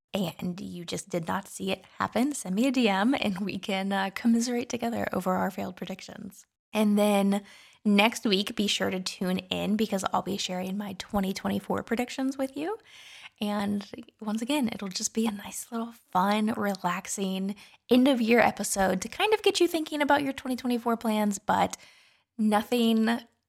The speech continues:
super serious that's gonna make you go, "Oh, I feel like I have so much I need to walk away from this and do." So your book recommendation for this week is One Italian Summer by Rebecca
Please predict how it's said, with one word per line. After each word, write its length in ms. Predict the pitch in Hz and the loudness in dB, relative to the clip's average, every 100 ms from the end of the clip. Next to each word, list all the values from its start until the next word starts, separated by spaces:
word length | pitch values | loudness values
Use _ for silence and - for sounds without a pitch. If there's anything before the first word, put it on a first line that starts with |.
| _ _ | _ _
super 680 | 269 - - - 254 220 214 | -4 -2 -2 0 0 4 4
serious 520 | 226 226 190 185 202 | 4 4 2 2 0
that's 160 | - - | -2 -6
gonna 200 | - 190 | -4 0
make 260 | 185 175 - | 0 0 -4
you 80 | |
go, 300 | 185 170 165 - | -2 0 0 -2
"Oh, 200 | 185 214 | -2 -2
I 160 | 190 | -4
feel 160 | - 202 | -2 -4
like 180 | 196 175 | -2 -8
I 60 | |
have 240 | 180 180 185 | -6 -6 -6
so 120 | 190 | -8
much 240 | 185 185 | -6 -6
I 60 | 175 | -8
need 160 | 180 | -4
to 100 | 170 | 0
walk 220 | 180 160 165 | 0 -2 -2
away 220 | 185 185 | -2 -2
from 180 | 185 190 | -4 -4
this 180 | 185 | -6
and 160 | 165 165 | -8 -8
do." 220 | 180 196 - _ - | -6 -8 -10 _ -2
So 140 | 233 | 4
your 160 | 226 233 | 4 6
book 240 | 254 247 | 4 2
recommendation 580 | 233 247 220 175 - 185 | -2 2 4 4 2 -2
for 100 | 190 | -2
this 220 | 170 - | -4 -4
week 220 | 190 - _ | -6 -6 _
is 140 | 202 | -12
One 260 | 196 190 202 | -4 0 0
Italian 440 | 269 - 202 226 | 0 0 0 0
Summer 360 | 254 190 196 202 | -2 -6 -6 -6
by 360 | 202 180 180 185 | -4 -4 -4 -4
Rebecca 640 | 185 185 185 196 196 | -10 -8 -8 -4 -4